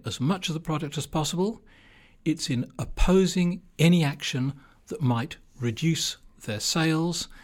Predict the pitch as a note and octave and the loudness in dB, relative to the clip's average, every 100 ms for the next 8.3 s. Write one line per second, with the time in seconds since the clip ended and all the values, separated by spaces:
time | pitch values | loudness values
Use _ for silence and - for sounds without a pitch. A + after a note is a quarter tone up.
0 | - - - - C3+ C3 B2 A#2+ - D3+ | -20 -20 -20 -6 0 2 2 -2 0 -2
1 | D3 C3 A2+ - _ - - D3 B2 - | -4 -6 -6 -8 _ -16 -4 0 0 -4
2 | - - - F3 - - G#2+ C3+ - - | -14 -12 -4 -2 -2 -4 -6 -6 -10 -20
3 | _ - - - C3 F#3 - - G2 G2 | _ -20 -20 0 6 6 4 -2 -4 -4
4 | C3 - - - - - - B2 - B2 | -6 -8 -18 -20 -20 -16 -6 -4 -2 -2
5 | A2 A#2+ A#2 A#2 C3 F#3 G3 G#2+ F#2+ F#2+ | -2 -2 -4 0 4 6 8 6 -2 -6
6 | G#2+ C3 - _ - _ - - - C3 | -6 -8 -12 _ -20 _ -20 -20 -8 -8
7 | - B2+ - - D#3+ E3 C#3 B2 B2 A#2+ | -4 -2 0 4 4 4 -2 0 -2 -4
8 | B2+ - - | -4 -4 -8